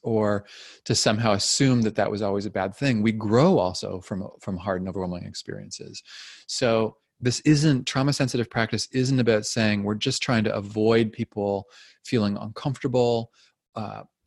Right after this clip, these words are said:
and there's a recognition that sometimes to integrate trauma, we need more tools than we might have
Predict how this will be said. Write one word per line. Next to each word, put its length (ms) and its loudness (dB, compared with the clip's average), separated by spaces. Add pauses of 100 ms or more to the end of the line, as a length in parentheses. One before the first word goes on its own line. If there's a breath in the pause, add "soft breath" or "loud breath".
(100)
and 280 2
there's 140 2
a 40 0
recognition 840 0 (320 soft breath)
that 160 -2
sometimes 380 0
to 200 -2
integrate 420 0
trauma, 520 -4
we 160 2
need 260 2
more 200 -2
tools 680 -2
than 160 0
we 80 0
might 240 -2
have 480 -4